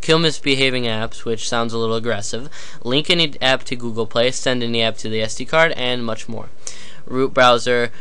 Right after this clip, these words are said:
is the root system file browser. You can explore hidden files, folders, batch, copy, paste, zip, tar, and send and manage. Scriptor, uh, you, allows you to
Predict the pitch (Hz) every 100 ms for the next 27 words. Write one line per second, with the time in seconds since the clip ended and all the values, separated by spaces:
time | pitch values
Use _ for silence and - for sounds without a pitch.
0 | - - - 110 107 113 120 120 - 117
1 | 113 110 139 139 135 139 135 131 135 120
2 | 120 110 - 117 120 139 135 135 127 123
3 | 123 - 123 120 120 117 113 117 113 120
4 | - 123 113 113 107 110 110 110 - -
5 | 123 120 123 117 - 120 113 117 117 -
6 | - - - - - - - - - 123
7 | 123 120 117 110 107 107 - - - -
8 | - 147 - 147 135 135 131 120 117 113
9 | 113 113 117 117 123 120 117 117 110 107